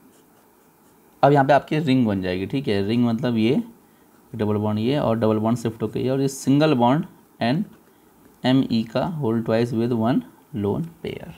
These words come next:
देख लीजिए, समझ में आया, ठीक है।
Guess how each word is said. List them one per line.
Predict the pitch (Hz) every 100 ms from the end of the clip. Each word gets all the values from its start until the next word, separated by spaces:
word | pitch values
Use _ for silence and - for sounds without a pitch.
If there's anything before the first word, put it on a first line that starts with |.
| - _ _ _ - _ - -
देख | 110 -
लीजिए, | - - - - _ _ _ _ _ _ _ -
समझ | 123 131
में | 135
आया, | 135 147 - _ _ _ _ _ _ _ - _ - -
ठीक | 123
है। | 160